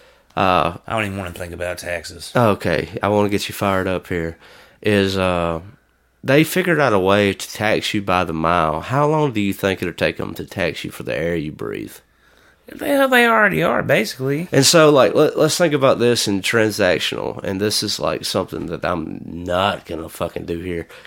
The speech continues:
Speaker 1: 'cause I wanna have vendors here.
Speaker 2: Yeah, yeah, yeah.
Speaker 1: And selling their wares, and, like, when you go to work these festivals, it's like, you have to fill out these tax papers.
Speaker 2: Yeah.
Speaker 1: It's like, okay, I'm a small business. I, I, I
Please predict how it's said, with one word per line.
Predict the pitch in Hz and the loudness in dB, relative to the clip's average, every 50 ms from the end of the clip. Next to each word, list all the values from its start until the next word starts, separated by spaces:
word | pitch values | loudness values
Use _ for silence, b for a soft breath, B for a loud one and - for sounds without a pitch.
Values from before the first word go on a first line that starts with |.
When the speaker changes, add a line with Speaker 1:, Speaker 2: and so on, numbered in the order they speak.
| B | B
Speaker 1:
'cause | - 107 98 | -4 -2 0
I | 98 | 2
wanna | 95 107 110 104 | 2 4 2 2
have | 101 98 90 82 | 2 0 0 -2
vendors | 85 87 87 90 95 98 104 - | 0 0 0 0 -2 -4 -6 -4
here. | - 120 120 117 107 _ _ - | -4 -4 -4 -6 -10 _ _ -6
Speaker 2:
Yeah, | - 110 120 113 107 98 | 0 2 4 4 2 0
yeah, | |
yeah. | 101 104 98 95 98 98 98 95 95 92 92 | -4 -6 -6 -6 -6 -6 -4 -4 -4 -4 -4
Speaker 1:
And | 92 90 | -4 -2
selling | - 113 107 101 101 98 | 0 2 2 2 2 2
their | 104 107 110 | 2 0 0
wares, | 110 117 117 120 117 113 107 - | 0 -2 -4 -4 -6 -6 -6 -6
and, | 95 92 | -6 -4
like, | 87 80 69 71 | -4 -4 -4 -2
when | 92 92 | -4 -4
you | 90 95 | -4 -4
go | 104 101 101 | -2 0 0
to | 101 | 0
work | 87 90 92 101 101 | 0 0 -2 -2 -2
these | - 90 82 - | -4 -6 -6 -4
festivals, | - 90 90 85 - - 73 76 85 85 | -2 -2 -2 -2 -2 -6 -10 -10 -10 -8
it's | - | -8
like, | 101 82 - - | -8 -8 -6 -6
you | - 90 | -6 -6
have | 85 82 | -8 -8
to | - - | -8 -8
fill | - - - | -8 -8 -6
out | - - | -8 -8
these | - 76 - - | -12 -14 -14 -8
tax | - 95 82 - - - | -4 -4 -4 -4 -6 -10
papers. | - - 87 85 - - 92 90 - - - B B B | -12 -14 -14 -14 -14 -16 -14 -12 -12 -12 -14 B B B
Speaker 2:
Yeah. | 95 95 92 92 - - - _ | -14 -12 -12 -12 -14 -18 -8 _
Speaker 1:
It's | - 107 104 | -2 -2 0
like, | - 101 90 - | 0 0 0 2
okay, | 120 123 120 - 98 87 90 104 107 - _ _ _ _ _ _ _ _ _ _ _ _ _ _ - - | 0 0 0 0 0 0 -2 -4 -8 -16 _ _ _ _ _ _ _ _ _ _ _ _ _ _ -12 -6
I'm | - 117 113 | -4 -2 0
a | 104 | 0
small | - - 110 98 95 92 | 0 0 0 0 0 0
business. | 92 95 90 82 - 85 80 76 - - - - b b b b b b b b b b b b - | -2 -4 -4 -4 -6 -8 -8 -8 -10 -12 -14 -16 b b b b b b b b b b b b -4
I, | - 120 131 139 127 101 - - - - - _ _ | -2 0 2 2 0 -2 -4 -8 -8 -8 -10 _ _
I, | - 123 135 143 151 | 0 2 4 4 4
I | 143 123 | 2 2